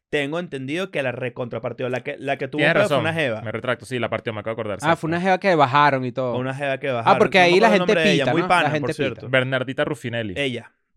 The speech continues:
Speaker 1: Ella fue la que bajaron hace como, hace como tres años, puede ser, una cosa así. Que la, la bajaron. Dicen que, dicen que el escenario de Viña del Mar para hacer stand-up, cosa que me parece un poco jodido porque estás en
Speaker 2: Es que
Speaker 1: televisión
Speaker 2: creo,
Speaker 1: abierta.
Speaker 2: creo que de todo. O sea, como que la gente es bien hostil y está como pe-,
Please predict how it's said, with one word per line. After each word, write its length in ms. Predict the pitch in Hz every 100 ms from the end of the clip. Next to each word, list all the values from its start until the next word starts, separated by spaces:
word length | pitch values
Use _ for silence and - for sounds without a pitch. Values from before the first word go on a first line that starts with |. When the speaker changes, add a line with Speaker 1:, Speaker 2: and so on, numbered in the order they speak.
| _ _ _ -
Speaker 1:
Ella 240 | 143 175
fue 140 | -
la 100 | 170
que 120 | 156 143
bajaron 260 | 127 135
hace 140 | 127 151
como, 500 | 151 139 120 113 - - -
hace 180 | 117 139
como 320 | 143 120 - - -
tres 220 | 117 131
años, 240 | 180 170
puede 140 | 113 139
ser, 220 | 190 143
una 100 | 127
cosa 160 | 147 160
así. 180 | 175 - - _ _ _
Que 160 | 127
la, 320 | 127 123 113 110
la 140 | 120
bajaron. 680 | 113 104 110 170 175 113 -
Dicen 300 | 113 107 147
que, 400 | 185 208 185 127 _ _
dicen 220 | 139 147 202
que 60 |
el 40 | 240
escenario 400 | 165 147 151 214
de 60 |
Viña 220 | 226 170 139
del 80 |
Mar 180 | 143 139
para 80 | 131
hacer 120 | 123 135
stand-up, 460 | 175 190 220 220 _
cosa 220 | - 117
que 80 | 160
me 60 | 156
parece 240 | 123 117
un 80 | 156
poco 240 | 165 180 175
jodido 200 | 143 156
porque 120 | 123
estás 260 | 127 113
en 120 | 123 151
Speaker 2:
Es 0 |
que 40 |
Speaker 1:
televisión 320 | 190 165 127 131
Speaker 2:
creo, 140 | 156
Speaker 1:
abierta. 200 | 160 139
Speaker 2:
creo 160 | 143 156
que 100 | 196
de 160 | 135
todo. 360 | - 160 135 98
O 40 |
sea, 200 | 95 147
como 180 | 135 123
que 80 | 120
la 100 | 113
gente 260 | 113 110 139
es 100 | 143
bien 240 | 160 165
hostil 420 | 147 - 160 165
y 320 | 143 120 113
está 220 | 113 117 113
como 240 | 156 156
pe-, 200 | 127